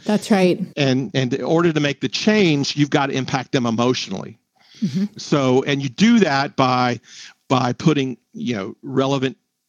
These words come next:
Speaker 2: scenarios, videos, uh, examples in front of them, and you, and you, and you tell them, "This is how," to your point,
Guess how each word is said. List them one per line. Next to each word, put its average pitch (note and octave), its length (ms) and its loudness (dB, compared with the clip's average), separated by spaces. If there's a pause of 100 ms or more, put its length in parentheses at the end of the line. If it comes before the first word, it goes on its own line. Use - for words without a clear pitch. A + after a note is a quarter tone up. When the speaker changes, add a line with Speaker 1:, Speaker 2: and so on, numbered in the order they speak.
(240)
Speaker 2:
scenarios, C#3 1000 2
videos, A2+ 960 2 (100)
uh, G#2+ 560 0 (160)
examples B2+ 920 0 (380)
in A#2+ 120 2
front C3+ 280 0
of C3 100 2
them, A2 220 0
and A#2+ 280 2
you, A#2+ 260 2
and B2+ 200 -2
you, A#2+ 280 0
and B2 180 -4
you A#2+ 60 -2
tell F#3 300 -2
them, A#2+ 220 2 (260)
"This - 180 0
is D3+ 120 0
how," C#3+ 760 0
to - 100 0
your A2+ 100 4
point, G3 400 0